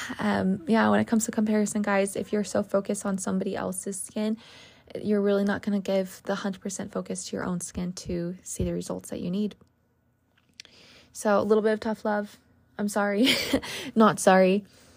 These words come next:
But it's just an important thing to just know. You, you have to focus on you.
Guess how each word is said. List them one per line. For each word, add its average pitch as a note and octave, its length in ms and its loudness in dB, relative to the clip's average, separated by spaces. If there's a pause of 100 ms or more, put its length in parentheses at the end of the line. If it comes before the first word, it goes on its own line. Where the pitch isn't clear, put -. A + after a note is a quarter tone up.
(380)
But G#3+ 220 0
it's - 180 0
just F#3+ 300 0
an G3 80 0
important G#3 420 0
thing G3+ 280 2
to G#3 160 2
just G#3 260 -2
know. A3 320 4 (100)
You, G#3+ 300 4
you G#3 160 -2
have G#3 240 -2
to G#3+ 120 -4
focus G#3 400 -2
on G#3 200 -2
you. G3+ 280 0